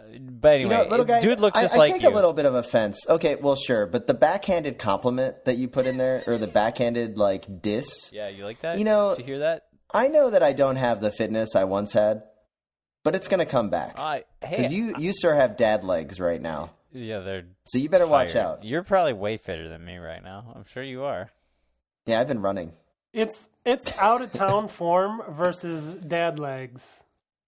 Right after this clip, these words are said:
Speaker 1: Yeah, and that's no contest. Like, uh, I haven't been riding much.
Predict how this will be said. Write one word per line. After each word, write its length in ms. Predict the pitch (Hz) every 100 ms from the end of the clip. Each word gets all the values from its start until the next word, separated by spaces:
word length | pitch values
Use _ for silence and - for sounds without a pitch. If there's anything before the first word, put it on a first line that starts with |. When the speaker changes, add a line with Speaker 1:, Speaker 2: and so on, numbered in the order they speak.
| _
Speaker 1:
Yeah, 180 | 113 98
and 80 | 104
that's 180 | 117
no 200 | 120 117 117
contest. 640 | 123 120 113 87 76 -
Like, 340 | - 104 95 _ - - - 95
uh, 540 | - 95 - - - - - _ _ _
I 100 | 113
haven't 140 | 120 131
been 120 | 123
riding 360 | 113 110 113
much. 400 | 110 110 - -